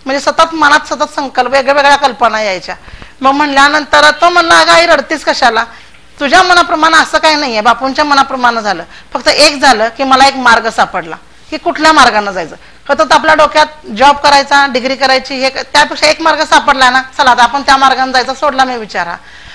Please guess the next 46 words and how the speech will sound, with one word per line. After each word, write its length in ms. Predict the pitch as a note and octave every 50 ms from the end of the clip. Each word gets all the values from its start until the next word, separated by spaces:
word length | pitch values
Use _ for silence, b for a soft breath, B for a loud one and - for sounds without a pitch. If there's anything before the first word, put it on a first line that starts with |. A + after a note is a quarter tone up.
| B B -
मला 200 | C4 C4+ C#4 D4
असं 260 | D#4 D#4 D4 - E4+
वाटलं 180 | D#4+ D#4+ C#4+ D#4+
की 80 | D4
पटकन 420 | F4 - - F4 F4 - - G4 F#4+
कसा 220 | F#4+ E4+ - -
काय 160 | - F4+ F4+
हा 100 | D#4 C#4+ C#4 C#4
तयार 200 | C4 A#3+ A3+ A3
झाला 200 | G#3+ A3+ A3+ G#3+
ह्या 120 | G#3+ G#3 G#3
सगळ्या 280 | - B3 A3 G#3+ G#3+
गोष्टीला. 440 | G#3+ G#3+ G#3 - - - F#3+ F3 F3 - b b b b b b b b b -
त्यानंतर 480 | C#4 C#4 D4 D4+ D#4 D4 - D4+ D4
एकच 260 | D4+ D4 D4 - D4
म्हणला 320 | C4+ C#4+ C4+ C4 A#3 A3+ A3+
की, 140 | A3+ - B3
"जीआय 240 | G#3+ A#3 A#3+ A#3
एव्हिएशन 320 | A#3 A#3+ A#3+ A#3 - C4 B3+
गेली 340 | A#3 G#3 A#3 A3 G#3+ G#3 A3+
आता 200 | G#3+ G#3 - G3
आई, 240 | F#3 F3+ F3 F#3
मग 180 | G3+ G3+ G3+ G3+
आता 320 | G3 G3 G#3+ A3 A3 A3
दुसऱ्या 320 | G#3+ G#3 A3 - - A3 G#3+
कंपनीमध्ये 600 | A3 B3+ A#3+ A3 - A3+ A3+ A#3 A3+ A3 G#3+ A3+
मला 280 | A3+ A3 G#3 G3+ G#3
काही 220 | G3+ G#3+ G#3+ G3+ G3+
हे 60 | G3
नाही. 140 | F#3+ E3 E3 B B B B B B
एससीसी 440 | - A#3+ A3+ - C4 A#3+ - - C4+
आली, 400 | B3+ A#3+ A#3+ A#3+ A#3+ A#3+ A#3+ B3 A3 - - - A3+ G3+
जेएसडब्ल्यू 520 | A3+ A#3+ B3 A#3+ G#3+ C4 B3 A3+ A#3 A#3
कंपनी 380 | A3+ B3+ B3 G3+ - A3+ A3 A3
आली, 240 | G#3 G3+ G3+ G#3+ G#3+ B B B B
अरे 140 | - A3 B3+
form 420 | B3 - C4 B3+ A#3 A#3+ B3 A#3+
भर, 200 | A3+ A3 A3 G#3+
नाही 220 | A3 A3+ B3 B3+ B3+
यामध्ये 400 | B3 A#3+ A#3+ A#3 A#3 A#3 A3+ A#3
मला 220 | A#3 A3+ G#3+ G#3+
काय 120 | G#3 G#3+ A3
उपयोग 320 | G#3 F#3+ - F#3+ F#3+ F3+
नाही," 160 | F#3 E3+ D#3+ B B B B B B B
असंच 360 | A3 G#3+ - D4+ C#4+ D4 -
चाललेलं. 420 | A#3+ A#3+ G#3+ F#3+ F3+ E3+ F3 F3+